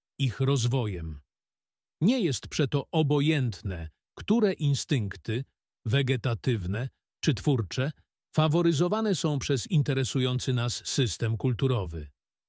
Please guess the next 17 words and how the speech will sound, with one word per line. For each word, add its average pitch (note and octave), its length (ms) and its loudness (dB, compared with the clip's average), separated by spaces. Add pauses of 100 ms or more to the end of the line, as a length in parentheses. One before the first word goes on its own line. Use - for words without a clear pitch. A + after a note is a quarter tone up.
(540)
Zarówno C#3 520 2
pierwsze, C3+ 540 0
jak A#2+ 240 -2
i B2 80 0
drugie A#2 500 0 (340)
mieszczą G#3 400 2
się E3 200 0
na D3 180 2
dnie B2+ 320 2
jednej E3+ 640 2
i D3+ 120 0
tej B2+ 200 0
samej C3 400 -2
duszy C3 320 0
człowieczej – G2+ 680 -4 (400)
i D#3 60 2
stamtąd D#3+ 680 0